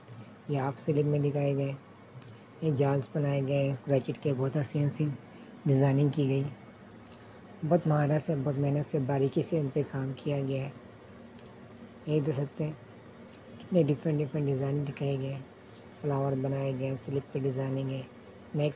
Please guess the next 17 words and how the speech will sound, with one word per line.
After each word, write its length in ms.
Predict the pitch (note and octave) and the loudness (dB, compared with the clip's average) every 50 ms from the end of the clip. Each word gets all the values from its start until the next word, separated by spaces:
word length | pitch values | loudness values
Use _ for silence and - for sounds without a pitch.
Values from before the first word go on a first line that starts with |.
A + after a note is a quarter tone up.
| - - | 0 0
पे 60 | E3 | 2
designing 500 | C#3+ D3 C#3+ C#3+ C#3+ C#3+ C#3 C#3+ C#3 C#3 | 2 2 2 2 2 2 0 0 0 0
है, 120 | C#3 C3+ B2+ | -2 -2 -4
दामन 340 | C3+ C3 C3+ C3+ C#3+ C#3+ | -4 -4 -2 -2 -2 -2
पे 100 | C#3+ C#3+ | -4 -2
designing 460 | C3 C3+ B2+ C3 C3+ C3 C3+ C3+ C3 C3 | -2 -2 -2 -2 -2 -2 -2 -2 -4 -6
है, 100 | C3 C3+ - - - - - - - - - - - - - - - - - - - - D3+ | -8 -12 -16 -18 -20 -20 -20 -20 -20 -20 -20 -20 -20 -20 -20 -20 -18 -18 -18 -18 -14 -6 -2
Round 280 | C#3+ C3+ C3+ C#3+ D3 B2+ | 0 2 2 2 0 -2
shape 240 | - - C#3 C3+ C3 | -2 0 2 2 2
में, 260 | C3 C3 C3 C3 C3 | 2 0 0 0 0
V 200 | B2 C3 C#3 C#3 | 0 0 0 0
shape 240 | C#3 - - C#3+ C3 | -2 -2 -4 -2 -2
में, 220 | C3+ C3+ C3 C3+ - - - - - - - - - - - - - - - - - - - | -2 -4 -6 -8 -10 -16 -20 -20 -20 -20 -20 -20 -20 -20 -18 -18 -18 -20 -20 -20 -18 -6 -4
different 340 | C#3 C#3+ - - E3 D#3 D3 | -4 -2 0 0 0 0 2
different 280 | D3 C#3 - D3+ C#3+ C#3 | 0 -2 -2 -2 0 0
designing 460 | C#3 B2+ A#2+ C3+ C3+ C3+ C#3 C#3+ D3 D3 - - - - - - - - - - - - - - - - | 0 0 0 -2 -2 0 -2 -2 -2 -4 -6 -10 -16 -20 -20 -20 -20 -20 -20 -20 -18 -18 -18 -18 -10 -8
और 60 | D3+ | -6